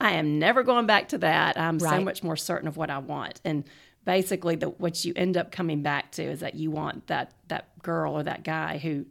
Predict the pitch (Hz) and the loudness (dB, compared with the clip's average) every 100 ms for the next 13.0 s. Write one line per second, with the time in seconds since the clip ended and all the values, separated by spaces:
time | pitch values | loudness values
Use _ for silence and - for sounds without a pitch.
0 | - _ - - 151 147 151 165 - 262 | -16 _ -6 -2 -2 0 0 -2 0 0
1 | 285 - - - 349 - 269 254 294 330 | 0 -2 0 2 2 0 -4 -2 0 2
2 | 185 165 156 147 151 - 160 - 170 170 | 4 4 4 0 -2 -2 -2 -2 -4 -6
3 | - - 165 - 165 - - - 165 143 | -8 -4 -4 -4 -6 -6 -12 -10 -8 -6
4 | 156 156 147 147 - - 156 151 151 - | -4 -4 -4 -6 -8 -10 -8 -8 -8 -6
5 | 147 139 147 - 143 147 _ _ - 196 | -4 -4 -8 -8 -10 -12 _ _ 2 2
6 | - - - - 190 180 180 175 160 156 | 2 -6 -10 -2 0 0 2 2 2 -2
7 | 143 131 - - 220 247 240 247 - - | -2 -4 -8 0 6 10 10 6 -8 -10
8 | 214 285 - 269 226 202 185 - - 214 | 0 2 4 8 10 10 6 -2 -2 6
9 | 277 233 170 143 117 135 - - - _ | 6 6 2 -2 -2 -4 -6 -8 -16 _
10 | - 170 180 170 165 170 165 - 165 160 | -10 0 4 4 4 2 0 -4 -4 -6
11 | 160 - 165 160 156 160 156 190 160 - | -8 -10 -6 -2 -2 -2 -4 -2 -4 -4
12 | 180 - 165 - 175 151 156 147 - | -8 -6 -6 -4 -2 -2 -2 -8 -10